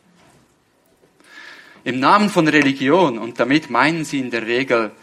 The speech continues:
im Namen von Gott, was auch immer sie darunter verstehen, wird alles Mögliche und Unmögliche getan. Und das führt dazu, dass die Menschen mit dem Glauben nichts zu tun haben wollen. Durch das schlechte Vorbild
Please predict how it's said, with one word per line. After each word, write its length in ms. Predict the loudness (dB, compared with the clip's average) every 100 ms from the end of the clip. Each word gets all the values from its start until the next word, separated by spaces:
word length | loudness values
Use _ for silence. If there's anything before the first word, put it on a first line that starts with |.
| _ -14
im 120 | -8
Namen 400 | -2 -2 -2 -10
von 260 | -14 -12
Gott, 380 | -4 -4 -4 -16 -20 -20 _ -18
was 160 | -10
auch 180 | -8 -6
immer 200 | -6 -6
sie 160 | -6 -6
darunter 360 | -6 -8 -10
verstehen, 600 | -14 -12 -8 -6 -6 -10 -18 -20 -20 -20 -6
wird 320 | 2 2 2
alles 340 | 2 2 2 2
Mögliche 600 | 2 2 0 0 2 2
und 180 | 2 2
Unmögliche 560 | 2 2 2 2 0
getan. 540 | -2 -2 2 2 0 -10 _ -20 -20 -12
Und 220 | -8 -2
das 180 | -2 0
führt 260 | -2 -2
dazu, 300 | -4 -8 -8
dass 180 | -8 -8
die 120 | -8
Menschen 640 | -2 -2 -2 -4 -6 -6 -8
mit 220 | -14 -12
dem 120 | -12
Glauben 640 | -4 -2 0 -2 -6 -10 -12 -20 _ _
nichts 560 | -6 -6 -6 -12 -20 -20
zu 160 | -20 -18
tun 540 | -16 -14 -10 -10 -12 -18
haben 480 | -6 -2 -2 -6 -12
wollen. 420 | -8 -6 -8 -12 -20 _ _ _ _ _ _ _ _ _ _ _ _ _ _ _ _ _
Durch 180 | -12 -6
das 200 | -6 -4
schlechte 520 | -2 -2 -2 -4 -6
Vorbild 720 | -4 -2 -2 0 0 0 -4